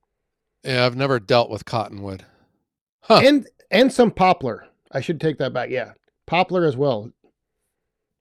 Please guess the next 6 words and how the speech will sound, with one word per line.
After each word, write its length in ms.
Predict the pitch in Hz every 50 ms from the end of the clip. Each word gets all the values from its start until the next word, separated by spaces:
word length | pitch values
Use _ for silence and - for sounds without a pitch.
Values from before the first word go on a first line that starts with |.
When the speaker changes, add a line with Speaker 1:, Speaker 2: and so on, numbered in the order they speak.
| _ _
Speaker 2:
surprisingly 600 | - 139 - - 156 147 147 117 139 139 139 131
enough. 360 | 127 127 113 98 _ _ _ _ _ _ _ _ _ _ _ _ _ - _ _ - - - _ -
Speaker 1:
Eh. 320 | - 170 180 180 180 170 151 - _ _ _ _ _ _ _ _ - _ _ _ _ _ _ _ _ _ _ _
Yeah, 340 | - 226 208 202 190 196 196 190
I 100 | 208 220
think 460 | - - 277 254 - - - - -